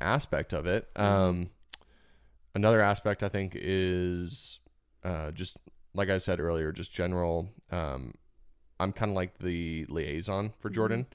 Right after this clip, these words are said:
Speaker 2: Mm-hmm.
Speaker 1: Um, when it comes to speaking events or book tours, like,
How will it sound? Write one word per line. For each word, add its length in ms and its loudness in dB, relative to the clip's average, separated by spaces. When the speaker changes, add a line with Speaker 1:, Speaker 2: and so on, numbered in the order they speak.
Speaker 2:
Mm-hmm. 320 -8
Speaker 1:
Um, 200 2
when 80 0
it 60 -6
comes 160 -4
to 60 -10
speaking 360 -4
events 500 -2
or 180 -4
book 260 -6
tours, 420 0
like, 140 -6